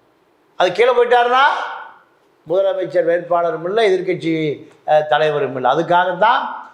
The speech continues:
ஒரு பிரம்மாண்டங்களை எங்க மதுரையில, விக்கிரவாண்டியில,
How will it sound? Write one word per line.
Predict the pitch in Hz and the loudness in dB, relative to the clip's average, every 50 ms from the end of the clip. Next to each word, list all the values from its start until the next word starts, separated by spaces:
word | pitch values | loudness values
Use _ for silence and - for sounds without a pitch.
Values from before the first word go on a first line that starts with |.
| _ _ - | _ _ -6
ஒரு | 139 131 127 123 | -6 -6 -4 0
பிரம்மாண்டங்களை | 165 208 226 247 269 269 277 269 247 254 226 214 196 180 170 | 0 0 2 2 2 2 2 2 0 0 0 2 0 2 0
எங்க | 185 190 190 180 | 0 -2 -2 0
மதுரையில, | 160 165 170 180 175 165 147 127 117 - - - - - _ _ _ _ _ - | 0 0 0 0 0 -2 -2 -4 -6 -8 -10 -16 -20 -20 _ _ _ _ _ -10
விக்கிரவாண்டியில, | - 165 170 208 202 202 185 175 165 156 147 131 123 117 110 110 - | -8 -2 0 2 2 2 2 0 0 -2 -4 -4 -2 -4 -4 -6 -8